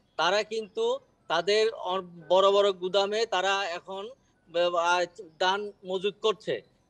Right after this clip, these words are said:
যে কারণে ধানের দাম বেড়ে যাওয়াতে চালের মাল, চালের দাম বেড়ে গেল। পাশাপাশি আপনারা দেখেছেন গত মাসে আপনার ডিজেলের দাম বাড়াতে প-, প্রায় আপনার তেইশ,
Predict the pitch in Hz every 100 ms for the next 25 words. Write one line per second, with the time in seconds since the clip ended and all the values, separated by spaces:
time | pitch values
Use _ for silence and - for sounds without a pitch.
0 | - 185 185 202 214 190 190 202 190 208
1 | 180 202 220 214 214 214 233 226 208 190
2 | 190 185 185 190 233 - _ _ _ _
3 | - 185 196 185 202 190 190 196 143 107
4 | _ _ _ - 165 233 254 240 - 117
5 | - _ 147 156 208 208 196 202 208 226
6 | 220 175 180 196 208 214 226 226 226 _
7 | _ - 165 170 190 190 - _ _ 147
8 | 190 196 233 233 214 220 180 190 214 214
9 | 175 139 - 180 196 202 208 202 _ -
10 | 170 170 202 185 214 208